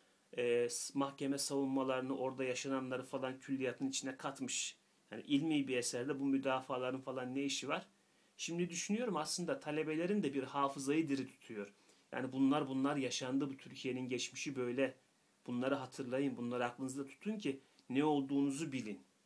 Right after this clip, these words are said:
O anlamda demek ki bunun da bir kıymeti var, bir hikmeti var, bir yeri var.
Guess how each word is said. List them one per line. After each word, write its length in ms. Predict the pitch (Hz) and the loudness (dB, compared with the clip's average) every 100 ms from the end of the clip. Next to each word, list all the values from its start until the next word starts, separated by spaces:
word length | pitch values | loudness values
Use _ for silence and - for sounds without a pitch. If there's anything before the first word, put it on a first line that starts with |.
| _ _ _ _ _ _ _ _ _ _ _ _ _ _ | _ _ _ _ _ _ _ _ _ _ _ _ _ _
O 100 | 165 | 0
anlamda 720 | 165 143 131 135 127 147 190 185 | 2 4 4 2 2 0 0 0
demek 320 | 139 139 139 | -2 -2 -2
ki 120 | 139 | -6
bunun 240 | 143 147 139 | -2 0 0
da 120 | 135 | -2
bir 100 | 135 | -6
kıymeti 480 | - 135 123 127 135 | -2 -2 -2 -6 -2
var, 220 | 156 135 | -2 0
bir 100 | 139 | -2
hikmeti 440 | 131 - 120 - | -4 -8 -8 -6
var, 240 | 147 151 135 | -4 -4 -4
bir 120 | 139 | -6
yeri 300 | 131 127 123 | -2 -2 0
var. 220 | 160 190 | -2 -2